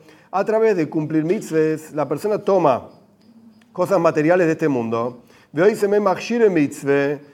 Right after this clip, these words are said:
y los tra-, los transformás, por así decir, en cosas que te permiten hacer mitzvahs, ad le mitzvahs mamesh, hasta mitzvahs literalmente.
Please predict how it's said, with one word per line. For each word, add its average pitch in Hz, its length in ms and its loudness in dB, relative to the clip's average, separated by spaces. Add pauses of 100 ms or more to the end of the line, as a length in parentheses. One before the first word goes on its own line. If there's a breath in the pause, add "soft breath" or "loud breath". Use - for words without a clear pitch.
(200 loud breath)
y 147 80 -6
los 156 240 0
tra-, 160 320 0
los 147 160 -8
transformás, 156 800 -2
por 147 140 -8
así 139 160 -8
decir, 113 320 -8 (260 loud breath)
en 151 160 -4
cosas 226 380 0
que 170 120 -4
te 151 160 0
permiten 190 580 0
hacer 180 280 0
mitzvahs, 151 520 -2 (800 soft breath)
ad 180 160 4
le 185 140 4
mitzvahs 214 540 2
mamesh, 165 720 2 (280 soft breath)
hasta 180 320 -2
mitzvahs 220 480 -4
literalmente. 175 1080 2